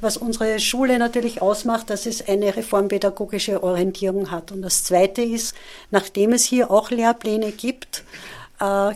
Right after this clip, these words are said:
gibt es ja auch für die Schülerinnen und Schülerinnen, äh, Aufzeichnungen und auch für die Lehrerinnen Aufzeichnungen.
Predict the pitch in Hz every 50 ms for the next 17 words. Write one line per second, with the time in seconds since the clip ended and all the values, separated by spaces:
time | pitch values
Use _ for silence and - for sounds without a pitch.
0 | 214 - - 247 240 - - 240 233 - 226 214 196 - 190 190 208 233 247 -
1 | - - - - - - - - _ - - - 247 233 220 226 202 - - 247
2 | 254 254 247 233 240 233 226 220 220 208 - - - 247 233 247 240 220 233 226
3 | 226 220 220 220 226 226 220 - - - 202 202 196 196 - - 196 208 214 214
4 | - - - - 226 220 226 226 - 254 254 254 254 240 226 208 202 190 180 180
5 | - - 202 190 185 185 185 180 185 202 208 240 226 214 220 - - 185 196 196
6 | - - - 240 208 220 220 - 233 220 220 220 208 208 214 214